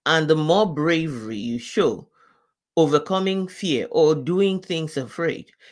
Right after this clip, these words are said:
the more you are giving yourself evidence to get rid of self-doubt and to boost your self-confidence.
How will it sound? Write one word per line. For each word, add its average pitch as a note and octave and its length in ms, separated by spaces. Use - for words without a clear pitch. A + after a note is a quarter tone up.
the E3+ 120
more F3+ 500
you D3 280
are C3 240
giving F3 320
yourself C3+ 460
evidence B2 640
to F3+ 120
get E3+ 320
rid E3+ 240
of C3 140
self-doubt A2+ 800
and B2+ 200
to A#2+ 80
boost C3 380
your A2 100
self-confidence. - 1000